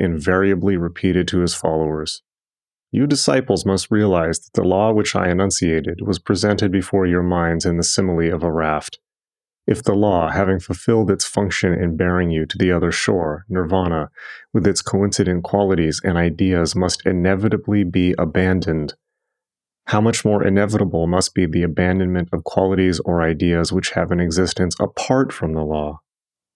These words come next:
The Lord Buddha addressed Subhuti, saying, "What think you? Has the Lord Buddha really attained to supreme spiritual wisdom?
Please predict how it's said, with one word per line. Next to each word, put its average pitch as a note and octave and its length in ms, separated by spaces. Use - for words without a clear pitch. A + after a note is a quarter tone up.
The A2 80
Lord G#2+ 260
Buddha G2 380
addressed F#2 420
Subhuti, F2+ 440
saying, F2+ 520
"What - 240
think C#3 260
you? D#2+ 240
Has G#2 220
the F#2 100
Lord G2 320
Buddha F2+ 320
really F2 440
attained A#2 380
to A#2 80
supreme A#2+ 420
spiritual A#2 480
wisdom? C3+ 480